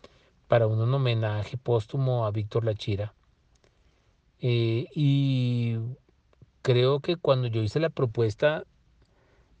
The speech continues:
quedaron muchas dudas si era posible hacerlo. Ya se han intentado varios grupos en tratar de reunir poetas a nivel nacional en un solo estamento,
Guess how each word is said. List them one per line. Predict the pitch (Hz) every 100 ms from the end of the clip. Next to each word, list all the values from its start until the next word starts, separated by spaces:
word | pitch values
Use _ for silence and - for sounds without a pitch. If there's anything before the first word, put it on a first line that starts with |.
| -
quedaron | 135 120 120 143 160
muchas | 160 156 151 127 151 147
dudas | 151 147 147 151
si | - 123
era | 113 127
posible | - 127 - 110 123
hacerlo. | 123 180 165 87 - _ _ _ _ _ _ _ - _ _
Ya | 151 120 113
se | - 143
han | 143 151
intentado | 143 127 123 107 110 113 131
varios | 127 127 131 120 - - _ - - - -
grupos | 147 143 - 127 113 - - -
en | 113 110 107
tratar | 104 104 - 113 117
de | 143
reunir | 151 131 107 104
poetas | 135 123 120 127 120
a | 131
nivel | 135 104
nacional | 107 110 131 107 98 98 _ _ _ _ _ _ _ _ _ - - - - _
en | 127 117
un | 110 101
solo | 127 127
estamento, | 117 135 120 107 101 123 147